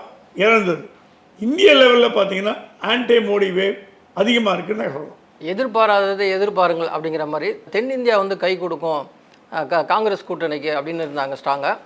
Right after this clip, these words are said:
Speaker 2: அதே மாதிரி, அஹ், வட இந்தியால வந்து பி ஜே பிக்கு வந்து ஸ்ட்ராங்கா இருக்கும் அப்படிங்கிற மாதிரி இருந்தது. ஆனா, இந்த, இந்த தடவை வந்து தென்னிந்தியால வந்து கர்நாடகா,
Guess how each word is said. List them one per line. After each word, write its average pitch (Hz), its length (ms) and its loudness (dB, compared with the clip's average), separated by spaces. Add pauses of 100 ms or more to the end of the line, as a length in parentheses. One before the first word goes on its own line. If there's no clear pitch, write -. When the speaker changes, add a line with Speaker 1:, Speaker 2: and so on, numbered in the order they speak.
(260)
Speaker 2:
அதே 196 180 -2
மாதிரி, 214 300 0
அஹ், 156 420 -4
வட 196 220 2
இந்தியால 214 380 0
வந்து 175 520 -2
பி 214 120 -4
ஜே 214 140 0
பிக்கு 185 100 -6
வந்து 175 280 -6
ஸ்ட்ராங்கா 165 260 0
இருக்கும் 147 220 -2
அப்படிங்கிற 135 260 -8
மாதிரி 139 240 -6
இருந்தது. 123 180 -10
ஆனா, 175 180 -6
இந்த, 185 200 -2
இந்த 170 200 -6
தடவை 202 220 -2
வந்து 185 320 -6
தென்னிந்தியால 214 560 -2
வந்து 165 300 -6
கர்நாடகா, 175 540 -2